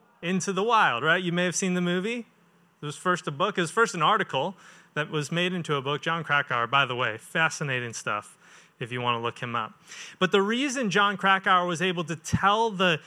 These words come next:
the details of Chris's journey was because he would connect with all sorts of people wherever he went. Everyone seemed to love this guy and feel a deep connection to him.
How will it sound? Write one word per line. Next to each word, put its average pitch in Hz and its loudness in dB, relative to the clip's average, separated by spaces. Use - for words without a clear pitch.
the 156 0
details 196 -2
of 180 -2
Chris's 160 -2
journey 135 0
was 185 0
because 175 -2
he 208 -2
would 190 0
connect 185 -4
with 170 -6
all 208 -2
sorts 208 -2
of 170 -8
people 143 -6
wherever 175 4
he 170 0
went. 139 -6
Everyone 233 0
seemed 202 -4
to 160 -4
love 147 0
this 120 -4
guy 107 -8
and 143 -4
feel 170 2
a 151 2
deep 170 -6
connection 127 -6
to 101 -18
him. 120 -18